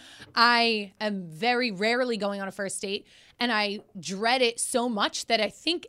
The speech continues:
that's why I end up liking it, because I think it's gonna be the worst thing that ever happened to me, and it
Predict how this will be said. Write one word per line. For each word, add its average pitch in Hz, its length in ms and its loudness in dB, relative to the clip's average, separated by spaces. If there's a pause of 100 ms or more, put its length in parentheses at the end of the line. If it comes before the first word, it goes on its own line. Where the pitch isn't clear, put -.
that's 202 300 -4
why 190 240 -4
I 349 100 -2
end 370 140 -6
up 381 100 -10
liking 359 300 -4
it, 392 100 -10
because 254 300 -6
I 208 100 0
think 247 220 -4
it's - 100 -8
gonna 233 140 -4
be 214 100 -6
the 196 80 -4
worst 214 240 -6
thing 220 120 -6
that 208 60 -4
ever 196 100 -8
happened 185 280 -6
to 285 60 -2
me, 339 220 -2 (260)
and 208 100 -6
it 196 80 -12